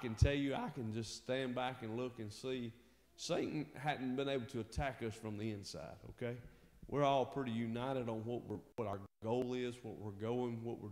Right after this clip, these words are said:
doing, our worship. And he hadn't been able to attack us right here, but I tell you what he has been able to do. He's hitting us from the outside,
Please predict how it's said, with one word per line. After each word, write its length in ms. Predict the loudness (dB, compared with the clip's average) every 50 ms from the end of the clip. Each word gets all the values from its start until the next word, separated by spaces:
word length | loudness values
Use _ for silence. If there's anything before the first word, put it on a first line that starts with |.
| -4
doing, 400 | -2 0 0 2 2 0 0 -2 -4 -6
our 80 | -6 -4 -2
worship. 440 | 0 2 2 0 0 -4 -8 -10 -10 -12 -20 -20 -20 -20 -20 -20 -20 -20 -14 -8
And 100 | 0 4
he 140 | 6 8 8
hadn't 180 | 8 6 6 4
been 140 | 6 8
able 180 | 8 8 8 6
to 120 | 6 4
attack 380 | 4 6 6 6 6 6 4 2
us 140 | -2 0 0
right 180 | 2 2 2
here, 240 | 2 0 0 -2 -2 -2
but 100 | -2 -2
I 60 | -2
tell 160 | -2 -2 -2
you 60 | 0 0
what 120 | 0 0
he 80 | 0 2
has 240 | 2 2 2 0
been 140 | 0 -2 -2
able 180 | -2 -2 -2 -2 -2
to 140 | -2 -2 -2
do. 60 | -2 -4 -8 -8 -10 -10 -10 -16 -20 -20 -20 -10 -4
He's 180 | -4 0 2 2
hitting 200 | 2 2 2 0
us 80 | -2 -4
from 180 | -4 -2 -2
the 80 | 0 0
outside, 480 | 0 -2 -2 -4 -6 -8 -8 -8 -8